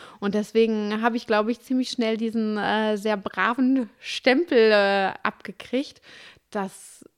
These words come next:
ist jetzt nicht so viel Thema gewesen. Also es ist jetzt nicht so, dass ich das sehr häufig zu spüren bekommen hätte, aber so ab und zu kam mal so eine Spitze in die Richtung. Ähm,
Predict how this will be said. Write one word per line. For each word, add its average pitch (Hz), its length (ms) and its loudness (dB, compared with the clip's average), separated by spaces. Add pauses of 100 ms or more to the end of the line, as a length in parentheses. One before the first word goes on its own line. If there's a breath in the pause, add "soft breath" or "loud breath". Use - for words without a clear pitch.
(320)
ist - 280 -8
jetzt 202 240 -2
nicht 202 220 -4
so 214 100 -4
viel 208 260 -2
Thema 240 340 4
gewesen. 208 320 0
Also 190 160 -2
es 180 60 -10
ist - 40 -16
jetzt 190 220 -8
nicht 190 120 -8
so, - 100 -6
dass 185 160 -4
ich 196 100 -10
das 180 180 -6
sehr 185 160 -2
häufig 190 240 -4
zu - 100 -8
spüren 262 380 0
bekommen 240 380 0
hätte, 240 320 0
aber 208 340 0
so 214 160 -4
ab 240 400 -2
und 262 160 0
zu 262 140 -4
kam 254 260 2
mal 240 140 2
so 226 40 -2
eine 220 140 -2
Spitze - 440 -4
in 220 180 -2
die 226 100 -2
Richtung. 277 560 -4
Ähm, 226 440 -2